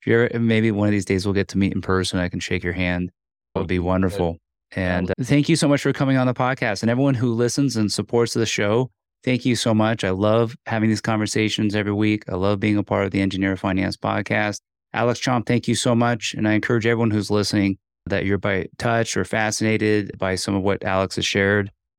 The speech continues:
Speaker 1: I do know very shortly I'll be signing up with evolution acceleration dot com, paying the forty-nine dollars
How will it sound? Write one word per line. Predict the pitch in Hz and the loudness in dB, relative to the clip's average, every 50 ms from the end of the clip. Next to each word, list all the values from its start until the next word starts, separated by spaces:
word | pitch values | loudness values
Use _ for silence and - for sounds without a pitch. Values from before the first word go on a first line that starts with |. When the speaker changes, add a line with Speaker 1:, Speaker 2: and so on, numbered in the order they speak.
| _ - | _ -6
Speaker 1:
I | - 98 101 | -4 -2 -2
do | 104 101 113 123 139 | 0 0 2 4 4
know | 135 131 113 101 101 98 98 98 - - | 4 4 4 4 4 2 2 0 -4 -6
very | 92 92 104 110 123 135 | -4 -2 0 2 2 0
shortly | 123 - 147 139 135 120 104 101 98 101 - | 0 2 2 2 2 2 0 0 0 0 0
I'll | 90 92 95 95 | 0 -2 -2 0
be | 98 - | 0 -2
signing | - - 107 104 107 104 104 | -2 0 0 0 2 2 2
up | 101 101 98 - | 2 0 -2 -2
with | 95 92 95 | -2 0 0
evolution | 101 95 92 101 101 107 107 104 - - 104 | 0 0 2 2 2 2 2 0 0 -2 -4
acceleration | 98 - - 104 101 101 104 101 - - | -4 -2 -2 0 0 0 0 -2 -2 -2
dot | 104 98 98 101 | -2 -2 -2 -4
com, | - - 104 104 110 120 120 110 | -4 -2 0 2 2 2 2 2
paying | 110 101 95 | 2 2 2
the | 92 90 | 0 0
forty-nine | - - 107 104 101 104 104 104 101 | 0 0 0 2 2 2 2 2 2
dollars | 101 101 104 110 127 143 - - - | 2 2 2 2 2 2 0 0 -4